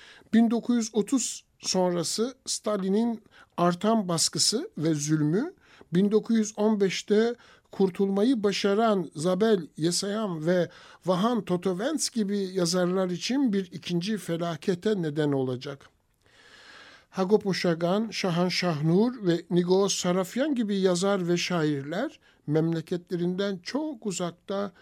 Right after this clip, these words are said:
büyük eserler verseler de Batı Ermenice edebiyatın alanı giderek daralacak. Bir noktadan sonra ise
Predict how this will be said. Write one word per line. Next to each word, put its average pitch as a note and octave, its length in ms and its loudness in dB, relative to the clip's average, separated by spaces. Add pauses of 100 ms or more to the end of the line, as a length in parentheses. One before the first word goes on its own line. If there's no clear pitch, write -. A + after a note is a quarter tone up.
(140)
büyük F#3 340 -2
eserler D#3+ 600 -4
verseler F#3 720 0
de B3 220 -8 (500)
Batı D3 220 -4 (120)
Ermenice B3 600 -2
edebiyatın A#3 800 -4
alanı G3+ 300 -2
giderek G#3+ 500 -2 (360)
daralacak. C3 760 -6 (580)
Bir F#3+ 280 0
noktadan F3 480 0
sonra D#3+ 380 -2
ise G3 420 -4